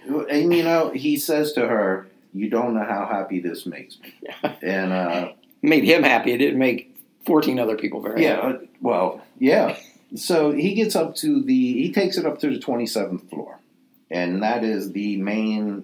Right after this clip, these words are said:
Speaker 1: that's the observation deck. It's twenty-eight floors, but the observation deck is one floor below the clock face. Right there. So he, now he's got all this equipment up there.
Speaker 2: He's gotta haul another flight.
Speaker 1: Yeah.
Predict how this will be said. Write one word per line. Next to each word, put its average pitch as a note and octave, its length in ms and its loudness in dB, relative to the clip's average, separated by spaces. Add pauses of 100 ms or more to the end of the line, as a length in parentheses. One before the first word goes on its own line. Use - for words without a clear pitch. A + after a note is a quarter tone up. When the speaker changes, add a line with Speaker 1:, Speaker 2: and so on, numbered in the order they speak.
(120)
Speaker 1:
that's G#2 260 -4
the G#2+ 100 -2
observation E2 640 -6
deck. C#2 220 -8
It's - 200 -14
twenty-eight A2 560 -4
floors, F#2 340 -4
but E2 140 -10
the F2 100 -6
observation D#2 640 -10
deck D2+ 280 -10
is C#2 140 -14
one D#2+ 420 -10 (180)
floor D#2 260 -10
below D2 380 -12
the D#2 100 -16
clock - 460 -12
face. - 380 -20 (880)
Right F2 240 -4
there. D#2+ 200 -4
So F#2 260 -2
he, B2+ 220 -4
now A2 240 0
he's D#3+ 200 -4
got A#2 160 0
all C3+ 320 2
this C#3+ 160 -4
equipment - 600 -4
up - 240 -2
there. D#2+ 180 -2
Speaker 2:
He's C#3 120 4
gotta C3+ 180 6
haul B2+ 400 6
another A#2 340 4
flight. A#2+ 380 2
Speaker 1:
Yeah. C3 280 0